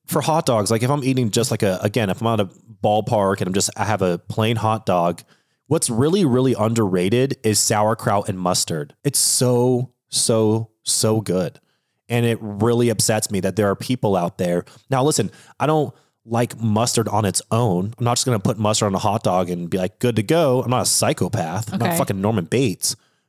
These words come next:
Speaker 1: But it is a great addition to the hot dog.
Speaker 2: What do you think about relish?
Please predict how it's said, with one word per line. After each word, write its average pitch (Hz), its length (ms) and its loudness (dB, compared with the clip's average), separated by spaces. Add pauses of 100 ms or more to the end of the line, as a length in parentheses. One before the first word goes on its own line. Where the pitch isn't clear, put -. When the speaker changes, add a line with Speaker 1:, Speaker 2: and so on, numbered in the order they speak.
(120)
Speaker 1:
But 135 400 0 (600)
it 185 120 0
is 196 200 2
a 196 80 2
great 131 560 0
addition 110 800 0
to 123 200 2
the 110 80 2
hot 220 320 0
dog. - 360 -4
Speaker 2:
What 214 80 -2
do 214 40 0
you 202 60 0
think 190 160 -4
about 170 240 -2
relish? 208 560 -4